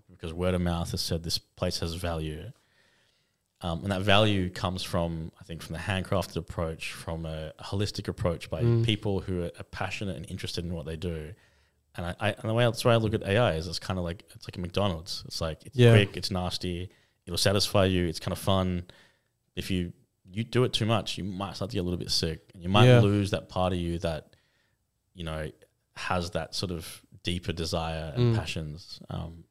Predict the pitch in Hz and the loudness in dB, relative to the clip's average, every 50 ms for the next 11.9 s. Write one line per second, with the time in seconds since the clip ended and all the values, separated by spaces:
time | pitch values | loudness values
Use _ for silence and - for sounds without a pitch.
0 | _ _ - - 101 82 98 127 - - 151 147 - 120 123 113 113 117 - - | _ _ -8 -6 -4 -2 -2 0 4 6 6 6 6 6 6 8 8 6 6 4
1 | - - - - 98 98 98 95 101 87 - - 98 90 87 - - 98 101 120 | -2 -2 -2 -4 -2 -2 -2 -2 -4 -6 -4 -2 -2 -2 -2 0 0 0 0 0
2 | 139 151 135 123 95 90 87 87 87 85 - - _ _ _ _ _ _ _ _ | -2 -4 -2 0 0 0 2 0 -2 -4 -6 -10 _ _ _ _ _ _ _ _
3 | _ _ _ - - - - - - - 90 90 90 - - - - 85 80 78 | _ _ _ -20 -20 -16 -14 -10 -4 -2 -2 -2 -2 -4 -4 -4 -4 -4 -6 -6
4 | - - _ _ _ _ _ _ _ _ _ _ _ - - - _ _ - - | -10 -14 _ _ _ _ _ _ _ _ _ _ _ -20 -20 -20 _ _ -10 -8
5 | 82 80 78 80 78 78 85 - _ _ _ _ _ _ _ _ _ _ _ _ | -6 -6 -6 -8 -12 -16 -18 -20 _ _ _ _ _ _ _ _ _ _ _ _
6 | _ _ _ _ _ - 90 82 78 76 - - - - 113 90 85 98 92 82 | _ _ _ _ _ -10 -8 -8 -6 -6 -6 -6 -4 -2 0 0 2 2 2 0
7 | 80 95 107 - _ - 92 92 90 101 85 80 - - - - - 101 123 123 | -2 -6 -8 -12 _ -14 -10 -8 -6 -6 -6 -6 -8 -14 -12 -4 -2 0 4 4
8 | 120 113 113 - - - - - _ _ _ _ _ _ _ _ _ _ _ _ | 4 4 2 0 -6 -18 -20 -20 _ _ _ _ _ _ _ _ _ _ _ _
9 | _ _ _ _ - 104 107 104 101 104 120 143 147 135 107 110 110 107 107 117 | _ _ _ _ -2 4 6 6 8 8 8 8 8 6 4 2 2 4 6 6
10 | 120 127 120 110 101 104 101 98 95 95 90 85 - 85 87 85 82 80 80 78 | 8 6 6 4 4 4 6 6 8 8 6 4 4 2 2 2 2 2 0 -2
11 | 76 76 76 76 - - - - 87 87 90 85 85 - - - - | -2 -4 -6 -8 -10 -12 -6 -4 -2 0 0 -2 -2 -4 -8 -14 -18